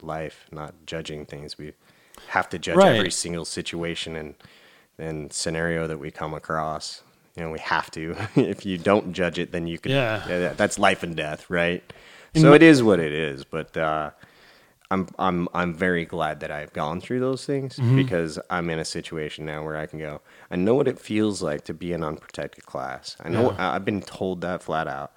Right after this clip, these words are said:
Speaker 1: and then, and then to feel it, and then, and, and then go, and then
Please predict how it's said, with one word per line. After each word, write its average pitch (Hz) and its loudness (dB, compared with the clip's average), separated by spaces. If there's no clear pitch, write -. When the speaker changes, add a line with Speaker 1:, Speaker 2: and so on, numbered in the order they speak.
Speaker 1:
and 78 -8
then, 76 -6
and 80 -8
then 80 -6
to 76 -12
feel 98 -2
it, 78 -8
and 76 -8
then, 73 -10
and, 82 -10
and 76 -8
then 78 -10
go, 76 -10
and 80 -8
then 73 -10